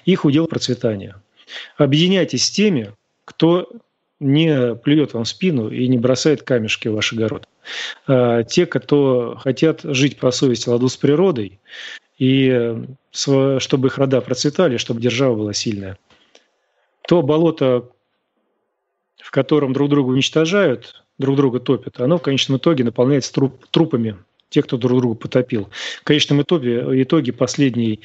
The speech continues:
который утопил всех, всё равно тонет. Поэтому, если вы видите, что там жить невозможно, существует два варианта. Первый, или переделать это болото, или выйти из этого болота, построить,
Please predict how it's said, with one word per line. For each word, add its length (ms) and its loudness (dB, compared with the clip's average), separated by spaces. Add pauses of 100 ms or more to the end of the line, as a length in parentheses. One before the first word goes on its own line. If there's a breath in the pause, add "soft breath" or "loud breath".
(260 loud breath)
который 340 2
утопил 320 0
всех, 240 0
всё 140 -6
равно 160 0
тонет. 380 -8 (1160 loud breath)
Поэтому, 640 2 (140)
если 460 0
вы 140 2
видите, 360 -2
что 180 -2
там 180 2
жить 200 -4
невозможно, 760 2
существует 540 0
два 220 2
варианта. 420 -6
Первый, 500 0
или 140 -2
переделать 500 0
это 160 -8
болото, 440 -2
или 220 4
выйти 280 0
из 80 -4
этого 200 -4
болота, 380 2
построить, 720 0